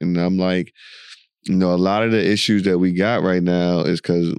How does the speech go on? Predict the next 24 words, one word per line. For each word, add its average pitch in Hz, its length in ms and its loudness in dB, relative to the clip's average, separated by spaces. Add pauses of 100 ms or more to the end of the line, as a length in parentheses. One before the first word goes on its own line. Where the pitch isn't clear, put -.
we 101 140 2
don't 101 200 0
have 95 180 -2
something 90 240 -2
solid 90 400 0
at 90 120 -2
home, 95 420 -2
something 95 320 -2
that's 90 160 -2
deeper 90 560 -2 (200)
than 85 540 -2 (140)
anything 87 420 0
surface 85 420 -4
level, - 360 -6
something 101 360 -2
that, 90 280 0
like, 85 340 -2 (120)
only 110 320 2
you 107 280 2
and 98 120 2
that 95 220 0
person 98 460 -2
can 82 220 -2
understand, 90 800 -2